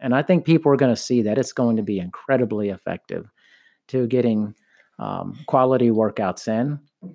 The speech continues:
but especially it needs to be with the right person, the right trainer who understands that you're almost in a more intimate, um,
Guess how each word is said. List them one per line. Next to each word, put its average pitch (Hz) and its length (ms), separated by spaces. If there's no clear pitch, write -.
but 143 220
especially 143 600
it 113 60
needs 123 180
to 113 60
be 117 180
with 110 320
the 98 100
right 92 360
person, 98 580
the 117 120
right 104 240
trainer 101 600
who 123 140
understands 104 720
that 95 280
you're 131 140
almost 151 340
in 127 80
a 113 60
more 127 300
intimate, 117 540
um, 95 500